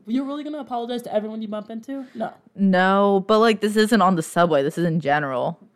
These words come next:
Speaker 2: I'll
Speaker 1: New York is
Speaker 2: usually
Speaker 1: crowded.
Speaker 2: apologize. I think Aaron and I are very polarized. Let's see how many <laughs> we have opposite opinions on. Okay. Keep going.
Speaker 1: Okay. In posting hot and out of touch digital camera photos on your Instagram. Yeah, that's in.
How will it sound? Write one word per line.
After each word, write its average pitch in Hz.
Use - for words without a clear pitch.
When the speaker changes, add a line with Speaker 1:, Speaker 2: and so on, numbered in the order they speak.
Speaker 2:
I'll 247
Speaker 1:
New 349
York 254
is 254
Speaker 2:
usually 202
Speaker 1:
crowded. 170
Speaker 2:
apologize. 151
I 254
think 339
Aaron 202
and 214
I 196
are 180
very 175
polarized. 151
Let's 190
see 269
how 277
many 254
<laughs> -
we 277
have 285
opposite 359
opinions 330
on. 202
Okay. 196
Keep 196
going. 143
Speaker 1:
Okay. 220
In 247
posting 226
hot 196
and 202
out 190
of 196
touch 175
digital 190
camera 185
photos 185
on 180
your 196
Instagram. -
Yeah, 269
that's 196
in. 226